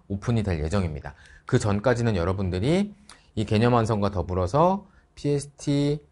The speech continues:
어, 기본편, 중급편을 잘 공부를 해주시고 또 삼월 달에 피에스티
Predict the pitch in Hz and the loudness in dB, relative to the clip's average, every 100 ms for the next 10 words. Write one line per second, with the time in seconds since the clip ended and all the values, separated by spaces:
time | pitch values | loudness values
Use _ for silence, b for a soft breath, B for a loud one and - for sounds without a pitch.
0 | _ _ _ _ 90 87 85 - 123 139 | _ _ _ _ -6 -4 -4 0 6 6
1 | 135 120 117 170 208 - 107 110 107 101 | 6 2 2 0 -2 -2 0 0 -2 -4
2 | 92 - 95 110 107 - - _ - 117 | -4 -4 -2 -2 -4 -8 -20 _ -4 -2
3 | 107 113 110 165 135 95 95 151 101 b | 0 0 0 -2 -4 -6 0 2 0 b
4 | b b b - 98 95 90 - _ - | b b b -6 0 0 0 -4 _ -6
5 | 185 185 180 110 76 80 131 143 139 131 | -2 -2 -2 -4 -2 -4 -6 -6 -6 -6
6 | - 131 127 | -6 -4 -4